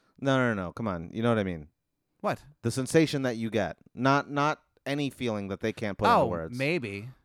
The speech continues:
Speaker 1: The ex-, the subjective sensation that you have.
Speaker 2: Um, probably not a hundred percent because we're all different people.
Speaker 1: Right.
Speaker 2: Yeah.
Speaker 1: Okay. But when you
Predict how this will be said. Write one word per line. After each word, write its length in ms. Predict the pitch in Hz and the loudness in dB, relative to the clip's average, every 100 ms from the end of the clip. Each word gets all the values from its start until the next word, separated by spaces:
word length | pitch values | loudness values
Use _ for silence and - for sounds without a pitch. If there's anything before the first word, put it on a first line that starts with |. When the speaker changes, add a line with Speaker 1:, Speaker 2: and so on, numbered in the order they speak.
| _ | _
Speaker 1:
The 200 | 127 135 | 0 0
ex-, 220 | 127 113 127 | -2 -8 -8
the 100 | 123 | -8
subjective 500 | - 113 147 139 131 | -6 0 2 2 0
sensation 460 | 117 113 117 110 98 | -6 -2 -2 -2 -6
that 80 | 92 | -6
you 140 | 95 | -4
have. 160 | 85 254 | -2 2
Speaker 2:
Um, 360 | 277 269 262 - | 4 2 -2 -6
probably 260 | 247 262 247 | 0 2 2
not 180 | 226 185 | 2 2
a 60 | |
hundred 240 | 147 165 147 | 0 -2 -6
percent 420 | 120 120 120 117 | -8 -6 -6 -6
because 340 | 117 117 107 | -6 -6 -6
we're 120 | 113 | -6
all 160 | 127 135 | -4 -4
different 360 | 120 123 127 117 | -6 -8 -10 -8
people. 440 | 131 127 131 135 - - _ - | -8 -6 -8 -10 -14 -20 _ 0
Speaker 1:
Right. 320 | 113 104 85 | 4 4 2
Speaker 2:
Yeah. 60 | - | -4
Speaker 1:
Okay. 240 | 113 90 87 _ _ _ _ _ - | -4 -4 -6 _ _ _ _ _ -4
But 80 | 127 | -2
when 280 | 123 139 143 | 0 -2 -2
you 480 | 180 196 185 135 | -4 -4 -6 -8